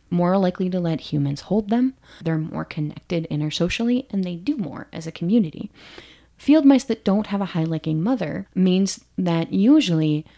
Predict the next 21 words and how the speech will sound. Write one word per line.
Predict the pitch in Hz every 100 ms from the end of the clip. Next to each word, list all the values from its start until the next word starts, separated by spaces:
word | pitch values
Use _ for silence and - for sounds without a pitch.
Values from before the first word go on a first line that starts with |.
| _ _
that | 175 190
mother | 190 196 196
is | 175 170
given | - 180 175 165
birth | 196 208 -
to | 190
babies | 175 269 196 165 156
in | 170 170
an | 170
area | 165 170 175 165
of | -
high | - 156
threat. | - - - - _ _ - - -
"I |
don't | 170 175
have | 196
the | 233
ability | 220 262 247 185
to | - 226
nurture | 240 254 170
you | 151 - 180